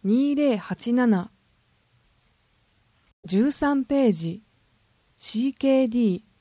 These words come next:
慢性腎臓病啓発講演会。生活の中でできる健康長寿の秘訣。生活習慣病にならない、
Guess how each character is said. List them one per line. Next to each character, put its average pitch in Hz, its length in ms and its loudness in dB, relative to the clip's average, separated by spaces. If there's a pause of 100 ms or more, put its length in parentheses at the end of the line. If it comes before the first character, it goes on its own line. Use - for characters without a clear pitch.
(360)
慢 247 260 0
性 262 300 2
腎 220 300 2
臓 269 240 2
病 247 340 4
啓 233 300 2
発 262 300 -4
講 254 280 4
演 233 200 2
会。 165 320 -6 (720)
生 254 280 0
活 294 280 -2
の 294 80 0
中 285 280 0
で 220 120 0
で 185 160 -2
き 220 160 -2
る 180 120 -2
健 262 300 -2
康 294 240 0
長 285 260 2
寿 208 120 0
の 170 100 -2
秘 156 120 -14
訣。 185 440 -6 (800)
生 240 280 -2
活 269 260 -4
習 254 200 -2
慣 262 300 0
病 254 200 2
に 254 100 2
な 226 140 4
ら 240 100 2
な 196 140 2
い、 185 120 -6